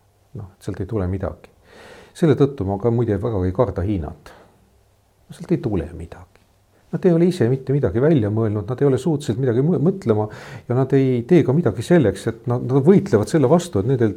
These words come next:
hulgast üldse mõtlevaid inimesi tuleks. Mõtlev inimene tuleb teatud keskkonnast. Tuli vanasti kõigepealt, äh, kust? Vanast Ateenast,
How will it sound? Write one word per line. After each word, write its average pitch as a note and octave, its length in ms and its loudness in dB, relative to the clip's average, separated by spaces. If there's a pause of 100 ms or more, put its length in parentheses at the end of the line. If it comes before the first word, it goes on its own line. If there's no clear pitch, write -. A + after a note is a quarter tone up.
hulgast D3+ 400 0
üldse A2+ 220 -4
mõtlevaid C#3+ 420 -2
inimesi G2+ 300 -2
tuleks. E2+ 400 -8 (420)
Mõtlev F#3+ 320 4
inimene A#2+ 320 2
tuleb E3+ 240 0
teatud - 320 0
keskkonnast. - 640 -8 (960)
Tuli E3 260 4
vanasti A2+ 520 0 (360)
kõigepealt, G2 720 -2 (240)
äh, - 340 -6 (380)
kust? - 340 -6 (240)
Vanast - 460 -6 (180)
Ateenast, C3+ 480 -2